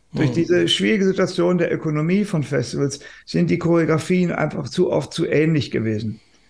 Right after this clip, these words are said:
Speaker 1: Ähm, ne, muss ich jetzt gar nicht im Einzelnen aufführen, aber diese ganze Kombination aus ein Star und andere Leute, die nicht bezahlt werden, plus Wettbewerb, damit Geld reinkommt und,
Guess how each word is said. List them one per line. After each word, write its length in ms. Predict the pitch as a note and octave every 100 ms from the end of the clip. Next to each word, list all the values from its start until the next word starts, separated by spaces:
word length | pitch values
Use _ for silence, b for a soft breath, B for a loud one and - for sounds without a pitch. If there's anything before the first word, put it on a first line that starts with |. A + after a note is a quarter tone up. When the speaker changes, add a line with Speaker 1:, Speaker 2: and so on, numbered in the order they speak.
| b _ -
Speaker 1:
Ähm, 320 | C#3 C#3 -
ne, 220 | D3+ D#3+ D3+
muss 240 | D#3+ E3+
ich 100 | D3
jetzt 140 | E3+
gar 120 | - D#3+
nicht 80 |
im 80 | D#3
Einzelnen 300 | - C#3+ D#3
aufführen, 320 | D#3 - C#3+ B2
aber 200 | C3+ C#3
diese 260 | D3 C#3+
ganze 340 | D3 F3 E3 D3
Kombination 580 | D#3 D3+ D3 D#3+ D#3
aus 200 | D3 C3
ein 200 | - D3+ C#3+
Star 440 | - D3+ D#3+ D#3+
und 160 | C#3+ C#3+
andere 260 | C#3+ D3+
Leute, 240 | D3 D3 D3
die 60 |
nicht 160 | D3+ C3
bezahlt 400 | - F3 E3+ E3+
werden, 220 | D#3 D3
plus 240 | D3 C#3
Wettbewerb, 560 | C#3+ D#3 D#3 C#3+ D3 C#3
damit 240 | C3+ C3+
Geld 240 | - D2 D3
reinkommt 420 | C#3+ C#3+ D3+ D3
und, 300 | - C#3